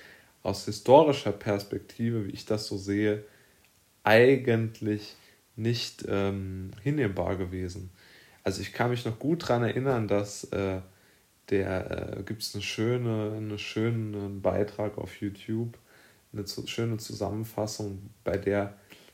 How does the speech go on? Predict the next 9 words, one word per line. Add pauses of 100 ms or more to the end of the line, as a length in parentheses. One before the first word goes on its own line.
(100)
Helmut
Schmidt (720)
über,
ähm, (600)
Franz
Josef
Strauß
gesprochen
hatte